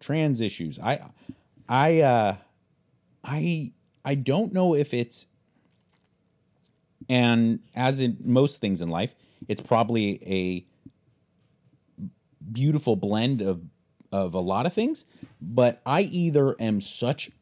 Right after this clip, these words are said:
a insane <laughs> narcissist that I'm incapable of taking into consideration other people's experiences,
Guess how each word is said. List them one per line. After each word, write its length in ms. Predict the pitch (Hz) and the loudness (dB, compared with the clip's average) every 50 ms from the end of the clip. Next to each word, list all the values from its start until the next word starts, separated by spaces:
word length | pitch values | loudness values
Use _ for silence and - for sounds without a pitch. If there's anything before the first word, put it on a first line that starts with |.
| _ - | _ -6
a 380 | 104 101 98 95 92 90 - - _ _ _ | -4 -2 -2 -2 -2 -4 -8 -10 _ _ _
insane 560 | - 107 104 95 - - - 123 135 160 170 | -2 -2 -2 -2 -2 -2 0 2 2 4 4
<laughs> 20 | 135 | 4
narcissist 720 | 135 131 127 117 - - 101 95 - - 85 82 - - _ _ _ _ - - - _ _ - | 4 2 2 2 0 -4 -6 -6 -8 -8 -10 -12 -12 -16 _ _ _ _ -20 -20 -20 _ _ 0
that 160 | 98 104 104 | 0 2 2
I'm 120 | 107 110 | 2 2
incapable 680 | 110 101 98 - - 127 127 - 156 139 131 131 127 117 | 0 0 -2 -2 -2 -2 -2 -2 -2 -2 0 0 2 0
of 100 | 107 101 | 0 -2
taking 420 | - 127 110 - - 107 104 101 | -2 -4 -4 -2 -2 -2 -2 -2
into 140 | 101 95 92 | -2 -2 -6
consideration 800 | 82 - 110 101 90 - - 113 101 95 92 92 92 - - 87 | -8 -6 -6 -6 -6 -6 -6 -4 -2 -2 -2 -2 -2 -4 -6 -6
other 160 | 87 85 87 | -6 -6 -6
people's 340 | - - 101 - 85 85 80 | -6 -6 -6 -6 -6 -8 -8
experiences, 720 | 80 - - - 120 110 95 82 78 73 - 71 69 - | -10 -12 -10 -6 -6 -4 -4 -4 -6 -8 -10 -12 -14 -14